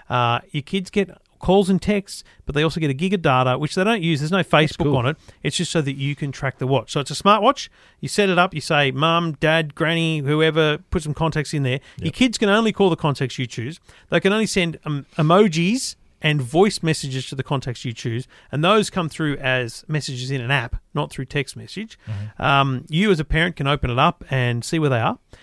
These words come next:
Speaker 1: Uh, you can send them messages and things as well. They can call you. You can call them. The only downside I've currently got with it is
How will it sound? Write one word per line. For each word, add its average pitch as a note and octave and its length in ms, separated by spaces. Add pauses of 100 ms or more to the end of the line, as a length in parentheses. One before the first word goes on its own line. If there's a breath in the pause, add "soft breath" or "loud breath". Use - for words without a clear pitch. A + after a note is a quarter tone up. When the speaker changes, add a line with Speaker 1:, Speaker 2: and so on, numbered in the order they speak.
(220 soft breath)
Speaker 1:
Uh, A#2 260
you C3+ 80
can C3 140
send B2+ 220
them A2+ 80
messages A#2+ 440
and A#2 120
things A#2+ 200
as A#2 80
well. B2+ 140
They G#3+ 140
can G3+ 160
call A2+ 340
you. C#3+ 300 (240 soft breath)
You D#3+ 160
can E3 160
call C3+ 260
them. B2+ 280 (340 soft breath)
The F3 180 (100)
only E4+ 360
downside F#3+ 580
I've D3 220
currently F#3+ 440
got C3+ 220
with A#2+ 140
it A2+ 100
is B2 260